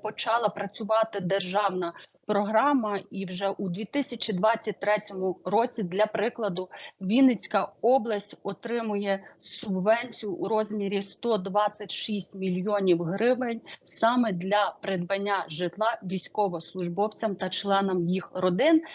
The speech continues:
які стоять на черзі і не мають власного житла. Це, а, військовослужбовці, громадяни України з числа учасників бойових дій, з числа тих, хто отримав поранення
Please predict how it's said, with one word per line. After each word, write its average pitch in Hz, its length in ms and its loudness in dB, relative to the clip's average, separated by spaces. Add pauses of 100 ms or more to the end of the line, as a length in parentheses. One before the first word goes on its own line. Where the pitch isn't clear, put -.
(220)
які 196 560 -4
стоять 202 680 -2
на 190 220 0
черзі 233 600 0 (100)
і 226 120 -2
не 196 160 0
мають 226 500 -2 (220)
власного 202 880 0
житла. 180 520 -6 (440)
Це, 247 360 -2 (340)
а, 190 420 0
військовослужбовці, 220 1080 0
громадяни 202 580 0
України 214 760 0 (260)
з 214 300 2 (160)
числа 214 680 0
учасників 220 640 -6
бойових 185 520 4
дій, 240 300 0 (260)
з - 200 -6
числа 226 320 2
тих, 233 260 2
хто - 340 -2
отримав 214 520 0
поранення 202 600 2